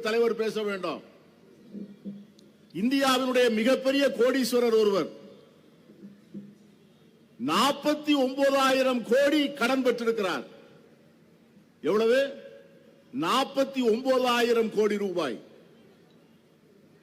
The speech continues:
நாற்பத்தி ஒன்பதாயிரம் கோடி ரூபாயை இந்த இந்திய அரசு, மோடி அரசு, மோடியின் கீழே பணியாற்றுகின்ற நிதி அமைச்சகம் எப்படி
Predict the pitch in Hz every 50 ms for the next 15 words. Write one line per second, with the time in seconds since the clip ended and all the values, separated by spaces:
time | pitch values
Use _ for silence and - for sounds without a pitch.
0 | _ _ _ _ - 151 175 196 254 294 311 311 - 320 320 269 - 311 285 285
1 | 294 285 285 277 277 277 277 269 269 269 262 254 240 214 - 208 247 269 277 285
2 | 269 247 240 262 254 247 247 247 240 240 233 214 196 139 110 - - - - -
3 | - - - - - - _ _ _ _ _ _ _ _ _ _ _ _ _ _
4 | _ _ _ _ _ _ - - - _ _ _ _ _ _ _ - 202 247 262
5 | 254 247 226 214 226 247 294 311 320 311 302 269 247 233 277 285 - - 262 262
6 | 233 196 156 123 - - - - 151 202 254 285 294 311 302 294 277 254 240 240
7 | 269 269 269 - 262 247 220 170 120 - - - - - - 165 220 277 302 302
8 | 302 294 294 277 247 - 247 285 294 294 294 285 262 - 208 220 254 285 285 277
9 | 269 262 - 262 262 262 254 254 226 220 240 269 311 311 302 277 277 269 - 269
10 | 247 240 226 208 170 117 - - - - - - - - - _ _ _ _ _
11 | _ _ _ _ _ _ _ _ _ - _ - - 190 226 220 - 302 320 330
12 | 320 311